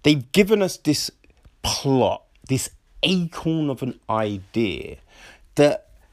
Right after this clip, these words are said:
you know, it could have been interesting, right? Could have been interesting. But it just, just isn't.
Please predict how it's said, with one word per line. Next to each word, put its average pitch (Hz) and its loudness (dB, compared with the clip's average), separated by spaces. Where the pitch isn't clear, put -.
you 277 6
know, 127 0
it 190 -2
could - 4
have 202 -2
been 175 0
interesting, - -4
right? 147 -2
Could 202 4
have 180 -2
been 165 0
interesting. 110 -8
But 165 4
it - -2
just, - 0
just 147 -2
isn't. 135 2